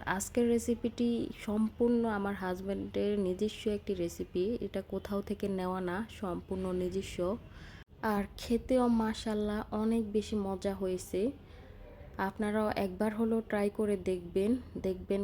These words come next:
খেতে মাশাআল্লাহ খুবই মজার। আর এই রেসিপিটি আসলে বাহিরে যদি খেতে যান, তাহলে আসলে অনেক টাকা দিয়ে খেতে হয়। যদি আমরা নিজেরাই একটু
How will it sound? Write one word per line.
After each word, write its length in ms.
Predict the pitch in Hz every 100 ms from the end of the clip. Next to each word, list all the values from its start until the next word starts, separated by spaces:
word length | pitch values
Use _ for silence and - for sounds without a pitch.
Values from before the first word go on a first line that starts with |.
| 196
খেতে 360 | - 208 - 208 196
মাশাআল্লাহ 480 | 185 - 190 185 180 -
খুবই 260 | - 214 196
মজার। 400 | 185 175 175 185 240 - - - - - - - - 185 190
আর 120 | 190 190 -
এই 60 | 262
রেসিপিটি 600 | 262 247 262 247 247 254 233
আসলে 500 | 220 - 233 226 226 240 294 - - - - - - - - 180
বাহিরে 400 | 185 190 233 240
যদি 260 | 233 220 233
খেতে 280 | - 254 - 226 196
যান, 240 | 185 202 240 233 -
তাহলে 280 | 269 277 269 202
আসলে 260 | - 233 226 185
অনেক 200 | 190 233 -
টাকা 260 | 226 220 214
দিয়ে 220 | 202 208 208
খেতে 300 | - 226 226 214
হয়। 300 | 190 180 220 - -
যদি 200 | 180 175
আমরা 200 | 180 180 190
নিজেরাই 580 | 190 185 202 226 214 233 - - - - -
একটু 260 | - -